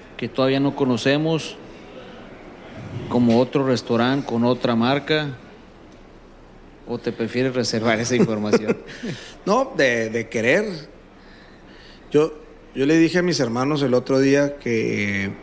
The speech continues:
Speaker 2: que me dieran el recetario de La Casona. Y me lo
Speaker 1: Platícanos,
Speaker 2: entregaron.
Speaker 1: a ver, platícanos qué es La Casona, porque mucha
Speaker 2: Bueno,
Speaker 1: gente
Speaker 2: ah,
Speaker 1: que
Speaker 2: bueno, es
Speaker 1: está
Speaker 2: que
Speaker 1: fuera de Culiacán no sabe qué es La Casona.
Speaker 2: Ah, bueno, es que resulta ser que, eh, mis hermanos mayores que yo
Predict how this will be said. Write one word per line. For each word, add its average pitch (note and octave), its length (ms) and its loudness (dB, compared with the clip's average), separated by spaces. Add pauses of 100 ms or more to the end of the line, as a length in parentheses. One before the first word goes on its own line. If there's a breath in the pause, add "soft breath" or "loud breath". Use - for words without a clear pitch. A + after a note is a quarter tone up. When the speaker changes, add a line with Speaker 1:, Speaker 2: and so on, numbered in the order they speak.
(800)
Speaker 2:
que B2+ 100 4
me A#2 140 0
dieran B2+ 300 4
el C#3 80 2
recetario B2+ 680 2
de A2+ 460 2
La G2+ 180 0
Casona. G2+ 420 -2 (2250 loud breath)
Y C#3 120 6
me C3 120 4
lo B2+ 80 4
Speaker 1:
Platícanos, B2+ 200 4
Speaker 2:
entregaron. A2+ 440 2
Speaker 1:
a B2 80 -8
ver, B2 100 -4
platícanos E3 560 -2
qué D3+ 160 2
es D3+ 60 0
La D#3+ 120 0
Casona, D3+ 440 0
porque B2 260 -4
mucha B2+ 120 0
Speaker 2:
Bueno, D3 180 4
Speaker 1:
gente D3 180 -2
Speaker 2:
ah, C3+ 40 4
Speaker 1:
que C3 40 4
Speaker 2:
bueno, C3+ 220 2
es B2+ 80 -2
Speaker 1:
está C#3+ 160 0
Speaker 2:
que B2+ 60 -4
Speaker 1:
fuera D3+ 200 2
de D3 80 0
Culiacán C3+ 380 -2
no C#3 80 0
sabe C3 240 0
qué - 80 -6
es B2+ 60 -2
La B2+ 80 -2
Casona. A#2 180 -2
Speaker 2:
Ah, - 20 4
bueno, D3+ 160 2
es C3+ 100 -4
que D3 140 0
resulta C3 400 0
ser B2+ 240 0
que, A#2+ 340 2 (240)
eh, F#2+ 300 -6
mis G2+ 220 -6
hermanos A#2+ 440 2
mayores B2+ 400 4
que C#3 140 0
yo C3 320 2